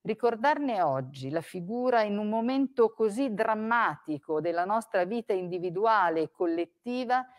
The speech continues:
significa valorizzare la sua testimonianza come modello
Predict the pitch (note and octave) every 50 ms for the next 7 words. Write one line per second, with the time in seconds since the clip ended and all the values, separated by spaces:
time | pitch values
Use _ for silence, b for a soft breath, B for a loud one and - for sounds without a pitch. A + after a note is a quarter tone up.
0 | b b b b - - - A#3 A3+ A#3 B3 C#4 D4+ D4 - - C#4 C4 - -
1 | A#3+ A3+ G#3+ A3 A3 A3 G#3+ G#3+ A3 G#3 F3+ E3+ F#3 A3+ B3+ C4 C4+ C#4 C4+ C4+
2 | A3 G3+ G#3 G#3 G3+ - - C#4 C#4 C4+ C4+ - A#3 A3 A3 - - - A3+ A3
3 | A3 A3 G#3+ A3 A3 G#3 G3 E3+ D3 C#3+ D3+ C#3+ - - - D3 C#3 C#3+ b b
4 | b b b - - C4+ B3 C4 C4 B3 C4 B3+ G3+ G#3+ G#3 E3+ C#3+ D3 D#3 D#3
5 | D3+ D3+ C#3+